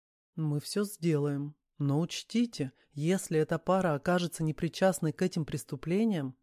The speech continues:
у меня лично будут серьезные неприятности. Без санкции прокурора и без уведомления своего начальства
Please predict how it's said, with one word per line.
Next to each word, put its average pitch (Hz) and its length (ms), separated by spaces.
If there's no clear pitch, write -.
у 160 100
меня 175 260
лично 208 440
будут 151 300
серьезные 151 580
неприятности. 147 880
Без 156 260
санкции 220 560
прокурора 214 920
и 175 120
без 175 240
уведомления 202 1080
своего 185 500
начальства 190 920